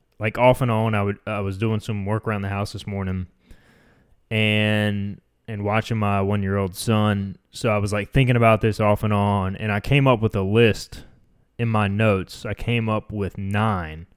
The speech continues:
Of the twelve, not counting Tulane. These are the nine I came up with. Tulsa, Golden Hurricane, Navy, Midshipmen, North Texas, Mean Green, N C State, Wolfpack,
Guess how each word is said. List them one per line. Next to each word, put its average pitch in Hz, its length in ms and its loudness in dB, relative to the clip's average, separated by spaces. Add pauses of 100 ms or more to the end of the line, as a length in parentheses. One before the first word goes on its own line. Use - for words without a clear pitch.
(800)
Of 98 220 0
the 95 140 -2
twelve, 95 800 -2 (440)
not 107 280 -2
counting 101 320 0
Tulane. 101 460 0
These 147 200 4
are 175 40 6
the 131 120 6
nine 117 380 4
I 107 60 2
came 104 320 -2
up 104 220 -2
with. 82 380 -12 (800)
Tulsa, 107 680 2 (400)
Golden 107 260 0
Hurricane, 90 640 -4 (500)
Navy, 107 680 2 (340)
Midshipmen, 101 840 -2 (500)
North 123 280 2
Texas, 123 560 0
Mean 117 340 2
Green, 101 500 -2 (640)
N 131 180 0
C 135 220 2
State, 120 460 0
Wolfpack, 95 840 -6